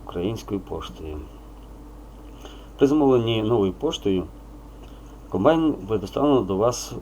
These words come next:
на протязі одного-трьох днів. Ви оплачуєте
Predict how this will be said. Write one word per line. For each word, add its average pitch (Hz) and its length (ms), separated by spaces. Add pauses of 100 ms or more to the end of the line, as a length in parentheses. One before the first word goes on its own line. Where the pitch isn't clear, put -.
(140)
на 107 180
протязі 113 380
одного-трьох 104 680
днів. 90 320 (1400)
Ви 147 120
оплачуєте 92 680